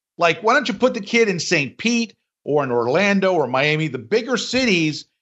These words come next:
to put over the fact that here's our new world champion, this young, charismatic guy that the girls in Texas go ape shit for.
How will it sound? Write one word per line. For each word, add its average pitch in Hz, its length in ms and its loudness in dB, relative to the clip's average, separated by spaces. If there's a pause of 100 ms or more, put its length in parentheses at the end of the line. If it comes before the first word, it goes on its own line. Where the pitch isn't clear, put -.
(180)
to 196 160 2
put 240 260 0
over 254 240 2
the 165 100 0
fact 151 340 0
that 156 260 -6
here's 240 260 -4
our 185 140 2
new 214 420 -2
world 214 280 4
champion, 175 680 0 (200)
this 156 200 0
young, 226 420 2
charismatic 214 800 2
guy 170 540 2 (160)
that 127 120 0
the 160 80 -2
girls 208 380 -2
in 202 160 0
Texas 185 460 -4
go 156 260 0
ape 196 240 -2
shit - 360 0
for. 127 480 0